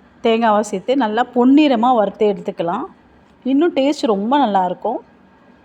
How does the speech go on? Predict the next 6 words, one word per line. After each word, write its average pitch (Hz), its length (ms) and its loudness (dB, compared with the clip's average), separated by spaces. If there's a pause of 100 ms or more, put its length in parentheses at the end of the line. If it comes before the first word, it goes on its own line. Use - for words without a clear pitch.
(1400)
இப்படி 220 240 -10
பொன்னிறமா 220 580 -2
வறுத்து 190 280 -8
எடுத்துக்கலாம். 185 480 -10 (960)
பாருங்க, 160 340 -12 (1200)
இந்த 220 140 -6